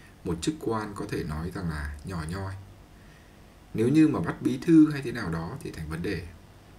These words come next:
Nhưng đây là bắt một cái ông là ông Phạm Hồng Hà, chỉ là chủ tịch cũng chẳng phải là bí thư, chỉ là chủ tịch của Ủy ban Nhân dân thành phố Hạ Long.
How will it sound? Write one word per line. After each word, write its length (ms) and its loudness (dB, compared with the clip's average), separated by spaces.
Nhưng 200 0
đây 240 2
là 260 -10
bắt 120 -6
một 200 -6
cái 120 -10
ông 300 -4
là 120 -8
ông 140 -6
Phạm 260 -10
Hồng 140 -6
Hà, 300 -6
chỉ 200 4
là 200 0
chủ 220 -2
tịch 140 -4
cũng 160 -6
chẳng 260 -6
phải 140 -8
là 80 -10
bí 160 -4
thư, 200 -8
chỉ 120 6
là 180 4
chủ 220 0
tịch 140 -2
của 140 2
Ủy 120 -2
ban 180 -4
Nhân 100 -6
dân 220 -4
thành 160 -6
phố 100 -6
Hạ 180 -8
Long. 180 -6